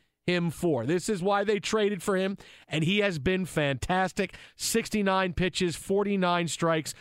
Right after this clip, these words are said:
five strikeouts, scattered five hits. Hasn't been the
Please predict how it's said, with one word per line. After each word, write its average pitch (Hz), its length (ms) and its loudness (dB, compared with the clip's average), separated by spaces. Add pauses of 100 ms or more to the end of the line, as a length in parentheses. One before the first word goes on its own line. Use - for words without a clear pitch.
(260)
five 185 240 2
strikeouts, 165 680 0 (240)
scattered 196 560 0
five 180 440 0
hits. 165 260 -2 (200)
Hasn't 240 380 0
been 220 240 0
the 196 280 -2